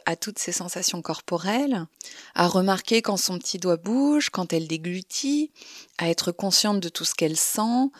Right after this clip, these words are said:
entend, ressent, pense. Et dans cet état, le conscient est plus conscient que d'habitude. C'est donc aussi une modification de l'état de conscience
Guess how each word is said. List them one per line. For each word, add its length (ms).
entend, 680
ressent, 760
pense. 480
Et 80
dans 180
cet 300
état, 400
le 140
conscient 680
est 180
plus 220
conscient 420
que 140
d'habitude. 640
C'est 260
donc 220
aussi 260
une 140
modification 760
de 40
l'état 280
de 40
conscience 640